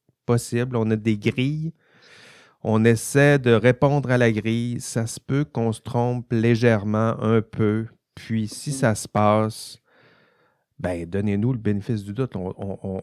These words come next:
on essaie de vous donner la note la plus juste possible. Donc, si vous voyez de, de légères imperfections, c'est évidemment possible.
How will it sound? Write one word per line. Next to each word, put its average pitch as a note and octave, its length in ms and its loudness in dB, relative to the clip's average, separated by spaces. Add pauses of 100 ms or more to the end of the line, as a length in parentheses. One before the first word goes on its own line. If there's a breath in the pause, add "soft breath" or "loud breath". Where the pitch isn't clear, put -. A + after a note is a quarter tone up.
on F#2+ 360 -8
essaie G#2+ 400 -2
de A#2 60 -8
vous A2 100 -8
donner G#2 280 0
la A2 160 2
note A2+ 220 0
la A2 100 -4
plus - 160 -12
juste A#2 320 -4 (120)
possible. B2 420 0
Donc, G#2+ 200 -4
si D3 100 -2
vous C3+ 40 0
voyez D3 220 4
de, A#2+ 260 6
de G#2+ 200 0
légères C#3 800 4
imperfections, A2+ 920 0
c'est - 380 -6 (140)
évidemment B2 440 2
possible. A#2 600 -2